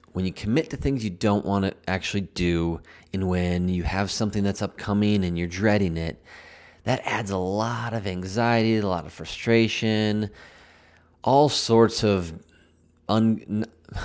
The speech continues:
all sorts of non-ideal feelings and emotions. So what w-, the goal is to n-, move away from those kinds of things.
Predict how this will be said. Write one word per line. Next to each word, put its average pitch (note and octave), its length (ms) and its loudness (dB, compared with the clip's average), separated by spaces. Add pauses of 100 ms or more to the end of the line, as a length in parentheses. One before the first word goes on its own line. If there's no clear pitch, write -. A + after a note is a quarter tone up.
(120)
all C3+ 140 6
sorts C3+ 260 0
of G2 100 -4
non-ideal F2+ 1040 0 (800)
feelings E2 760 -4
and F2 100 -6
emotions. D2 580 -8
So - 480 0 (800)
what G#2+ 100 2
w-, A2+ 280 -4
the G2 140 -4
goal B2+ 320 8
is G2+ 120 0
to F2+ 360 -4 (140)
n-, G2+ 240 -6
move A#2 220 -2
away A#2+ 340 0
from E2 240 -6
those C#2 180 -6
kinds - 280 -12
of C2+ 100 -14
things. - 480 -14